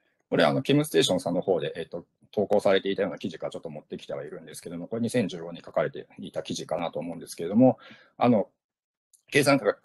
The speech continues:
学、えーと、ディーエフティーですね。そのあたりが非常に重要性が高まってきている。まあ、ディーエフティーってのは何なん、何なんだろうというところなんですけど、あの、物質の性質や反応性を予測するために、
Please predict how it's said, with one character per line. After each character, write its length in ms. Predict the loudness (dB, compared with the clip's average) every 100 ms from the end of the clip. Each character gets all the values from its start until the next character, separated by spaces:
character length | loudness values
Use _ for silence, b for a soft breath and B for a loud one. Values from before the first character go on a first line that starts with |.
| 4
学、 280 | 4 0 -6
え 60 | -4
ー 60 | -4
と、 120 | 2
デ 100 | 4
ィ 60 |
ー 40 | 4
エ 20 |
フ 100 | 2
テ 80 | -2
ィ 20 |
ー 20 | -2
で 40 |
す 80 | -6
ね。 120 | -14
そ 140 | -4 0
の 160 | 2
あ 40 | 2
た 80 |
り 120 | 0 -4
が 80 |
非 120 | -10 -4
常 160 | 0
に 120 | 2
重 100 | 0
要 100 | -6
性 140 | -6 -8
が 80 | -8
高 240 | -10 -10
ま 140 | -12
っ 40 | -14
て 140 | -20
き 80 | -20
て 80 | -18
い 40 |
る。 120 | -16 -4
ま 80 | -2
あ、 40 |
デ 80 | 0
ィ 20 |
ー 20 | -2
エ 40 |
フ 60 | 0
テ 100 | -2
ィ 20 |
ー 40 |
っ 20 | -2
て 80 |
の 60 | -8
は 40 |
何 160 | -4 -2
な 120 | -2
ん、 60 | -8 -20 _ -6
何 160 | -4 -2
な 120 | -6
ん 20 |
だ 100 | -10
ろ 100 | -12
う 40 |
と 80 | -12
い 20 |
う 20 | -14
と 80 | -14
こ 80 |
ろ 60 | -12
な 20 |
ん 20 |
で 40 | -12
す 20 |
け 80 | -12
ど、 100 | -12
あ 20 |
の、 80 | -10
物 180 | -8 -4
質 240 | -4 -2
の 80 | -2
性 200 | 0 0
質 140 | 2
や 80 | 0
反 180 | 2 2
応 80 | 2
性 120 | 0
を 80 | -2
予 80 | -4
測 180 | -8
す 100 | -8
る 80 | -6
た 120 | -4
め 100 | -4
に、 160 | -4 -6